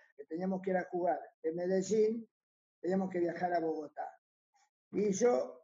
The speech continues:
este, te voy a contar con todo detalle. Me voy a la terraza, imagínate, cincuenta y pico de años atrás,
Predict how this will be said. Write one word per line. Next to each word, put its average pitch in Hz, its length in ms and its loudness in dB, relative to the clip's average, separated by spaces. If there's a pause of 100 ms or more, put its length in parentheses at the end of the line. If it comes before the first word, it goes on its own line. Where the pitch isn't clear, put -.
(120)
este, 170 960 0
te 190 100 -4
voy 220 80 4
a 233 100 2
contar 196 280 -2
con 185 160 -2
todo 180 180 2
detalle. 165 400 -6
Me 185 120 0
voy 214 100 6
a 202 80 6
la 185 160 2
terraza, 196 400 0
imagínate, 185 480 -6
cincuenta 180 540 -6
y 170 40 -4
pico 175 240 -4
de 180 100 2
años 185 280 -2
atrás, 175 460 -6